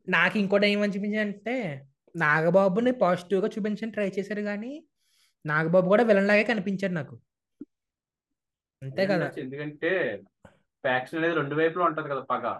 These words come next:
Speaker 1: ఉమ్, అదే. So ఇప్పుడు, ఆ, మన, మనోడు చంపగానే వీళ్ళు, వీళ్ళు వెళ్ళి ఇద్దరిని చంపుతాడు. ఆ తర్వాత
Speaker 2: ఉమ్.
Speaker 1: పోలీస్ స్టేషన్ లో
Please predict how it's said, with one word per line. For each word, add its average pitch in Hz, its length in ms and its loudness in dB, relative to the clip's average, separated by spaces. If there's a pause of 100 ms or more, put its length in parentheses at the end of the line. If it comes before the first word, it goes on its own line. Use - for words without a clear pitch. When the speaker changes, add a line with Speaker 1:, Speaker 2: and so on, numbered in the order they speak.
(200)
Speaker 1:
ఉమ్, 175 320 -2 (220)
అదే. 147 380 -6 (320)
So 247 220 6
ఇప్పుడు, 240 500 2 (360)
ఆ, 160 180 -4
మన, 151 600 -2
మనోడు 160 260 2
చంపగానే 190 500 2
వీళ్ళు, 240 160 2
వీళ్ళు 214 280 0
వెళ్ళి 208 160 0
ఇద్దరిని 196 280 -2
చంపుతాడు. 190 480 -6 (540)
ఆ 185 80 2
తర్వాత 180 440 -4
Speaker 2:
ఉమ్. 247 80 -6
Speaker 1:
పోలీస్ 202 280 0
స్టేషన్ 220 440 -6
లో 311 300 -8